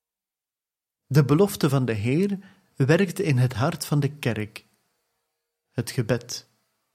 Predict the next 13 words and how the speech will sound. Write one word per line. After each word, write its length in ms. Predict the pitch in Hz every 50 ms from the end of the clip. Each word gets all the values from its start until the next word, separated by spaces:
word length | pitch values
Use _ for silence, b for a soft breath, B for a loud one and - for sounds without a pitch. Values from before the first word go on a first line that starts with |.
| _ _ _ _ _ _
de 120 | - 123
vertrouwvolle 960 | - 120 - - - - 127 143 165 180 170 147 - 156 156 151 147 147 147 B B B B B B _
en 140 | 139 120 120
in 140 | 120 117
de 120 | 113 123 113
liefde 360 | 123 160 180 175 147 156 139
van 180 | 131 131 127 120
de 120 | 120 107
Vader 500 | 104 123 127 131 135 139 139 135 123 127 B B B B B B _ _ - 117
vurige 640 | 101 110 156 185 196 175 160 139 - 135 127 127 -
smeekbeden, 1040 | - - - - 131 127 127 117 - - 117 117 117 113 113 113 120 120 127 127 - _ _ _ _ -
dat 220 | - 120 110 - -
Hij, 420 | - 120 120 123 139 160 175